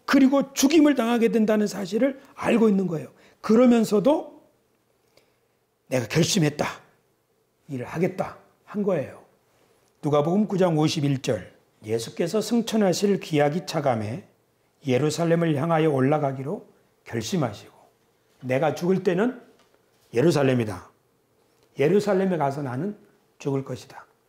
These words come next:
뒤집어 얘기하면 사람들이 나를 예루살렘에서 기다리고 있다가 나를 죽일 것이다. 예수님은 왜 이렇게 하시는 걸까요? 제가 다음에 설교할 때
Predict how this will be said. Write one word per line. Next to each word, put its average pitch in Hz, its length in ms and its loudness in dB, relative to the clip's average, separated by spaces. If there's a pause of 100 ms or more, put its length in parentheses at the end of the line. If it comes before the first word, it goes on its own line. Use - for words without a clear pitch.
(220)
뒤집어 180 380 0
얘기하면 156 520 0 (380)
사람들이 233 580 2
나를 170 480 2 (280)
예루살렘에서 247 720 4
기다리고 226 420 4
있다가 185 580 -2 (320)
나를 190 520 -2 (100)
죽일 120 260 -4
것이다. - 440 -12 (960)
예수님은 165 560 -4
왜 131 180 0
이렇게 233 300 0
하시는 180 260 -4
걸까요? - 480 -6 (3250)
제가 139 220 -4
다음에 185 440 0
설교할 165 480 -2
때 113 320 -14